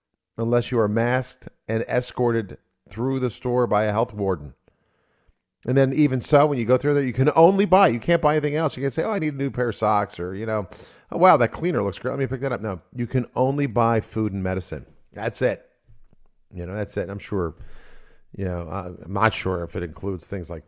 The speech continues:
you know, toilet paper or feminine hygiene products. I, I don't know. But the bottom line is that's how draconian it's become. Uh, there was the revelation at the end of December that the Public Health Agency of Canada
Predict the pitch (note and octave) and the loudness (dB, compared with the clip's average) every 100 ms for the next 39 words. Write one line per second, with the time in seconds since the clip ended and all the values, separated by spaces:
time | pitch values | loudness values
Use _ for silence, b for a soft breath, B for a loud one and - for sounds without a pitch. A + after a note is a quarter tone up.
0 | _ G2+ D#2+ - G2 F2+ G2 F2 F2 E2 | _ -14 -10 -4 -4 -4 -6 -6 -8 -10
1 | D2+ - F2 D#2 D2 F#2+ - E2+ F#2 D#2 | -10 -8 -8 -8 -8 -8 -8 -10 -10 -10
2 | D#2 - G2 F2 E2 - - - - G#2+ | -10 -8 -6 -8 -10 -14 -18 -20 -10 -6
3 | G#2+ B2+ D3 B2 A#2 A2+ G2+ E2+ A2 A2 | 4 8 8 6 2 2 0 0 0 0
4 | A2 G2+ F#2 - G2+ F#2 E2 D2+ F2 - | 0 -2 -2 -4 -4 -4 -6 -10 -12 -6
5 | G2+ F2+ B B B B - B2 B2+ D3+ | -4 -4 B B B B -4 0 6 8
6 | D#3 A#2 G#2+ B2 A2 G#2 A2+ - G2+ F#2 | 8 6 6 6 6 4 2 2 -4 -2
7 | G2+ F#2+ E2+ - G#2 G2+ F2+ - - G2+ | 0 -2 -4 -4 -2 -2 -4 -6 -4 -4
8 | F#2+ A2 G#2 G2 G2+ E2+ F2 F#2 E2 F#2+ | -2 0 -2 -2 -6 -8 -10 -10 -8 -4
9 | F#2 F2+ F2+ | -4 -2 -4